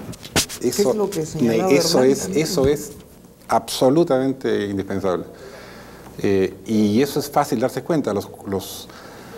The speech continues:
Speaker 2: las historias más importantes de la tradición mundial, las historias de Hans Christian Andersen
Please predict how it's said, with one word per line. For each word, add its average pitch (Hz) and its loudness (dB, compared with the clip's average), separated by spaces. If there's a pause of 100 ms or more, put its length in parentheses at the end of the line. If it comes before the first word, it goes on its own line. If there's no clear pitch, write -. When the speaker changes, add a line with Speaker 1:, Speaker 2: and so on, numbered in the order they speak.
(340)
Speaker 2:
las 107 2
historias 139 0
más 139 0
importantes 123 0
de 107 -2
la 87 0
tradición 113 -2
mundial, 98 0
las 110 -4
historias 110 0
de 113 -4
Hans 110 -8
Christian 104 -8
Andersen 101 -2